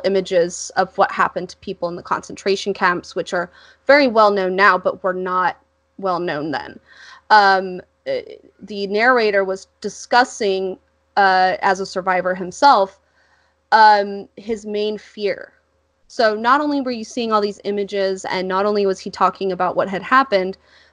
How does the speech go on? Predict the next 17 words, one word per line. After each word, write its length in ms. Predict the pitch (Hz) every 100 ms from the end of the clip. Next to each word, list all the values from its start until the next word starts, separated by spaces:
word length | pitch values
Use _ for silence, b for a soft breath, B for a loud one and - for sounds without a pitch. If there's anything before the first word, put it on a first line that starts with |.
| -
but 100 | 202
he 140 | 233
talked 280 | - 277 277
about 140 | 247
his 120 | 220
very 280 | 202 208 214
real 300 | 202 196 185
fear 340 | 180 - 202 131
at 100 | -
the 140 | 175
end. 300 | 98 57 -
And 120 | - 196
his 240 | 208 202
real 320 | 202 220 262
fear 360 | 277 - 196 185
was 540 | 185 165 90 190 - b b b b b _
that 320 | 202 196 -